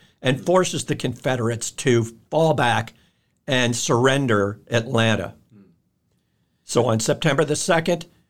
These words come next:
Speaker 1: Sherman sends a telegram to Washington. "Atlanta is ours and fairly won."
Speaker 2: Oh, wow. Um,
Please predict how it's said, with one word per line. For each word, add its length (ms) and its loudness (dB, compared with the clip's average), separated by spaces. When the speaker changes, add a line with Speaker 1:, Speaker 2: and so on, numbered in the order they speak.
Speaker 1:
Sherman 640 4
sends 420 0
a 60 0
telegram 840 2
to 220 -2
Washington. 680 -4
"Atlanta 460 2
is 260 0
ours 540 -2
and 200 -2
fairly 360 2
won." 500 -2
Speaker 2:
Oh, 140 0
wow. 260 -2
Um, 540 2